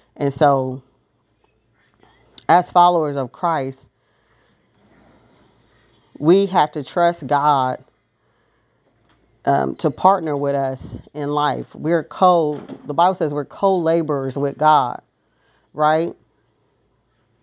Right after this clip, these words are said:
And so we are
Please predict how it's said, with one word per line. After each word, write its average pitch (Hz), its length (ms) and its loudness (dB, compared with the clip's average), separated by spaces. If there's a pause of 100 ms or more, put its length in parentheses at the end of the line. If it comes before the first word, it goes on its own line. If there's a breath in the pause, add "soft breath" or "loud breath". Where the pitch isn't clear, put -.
(2500)
And 156 120 -2
so 156 200 2
we 180 280 0
are 143 520 0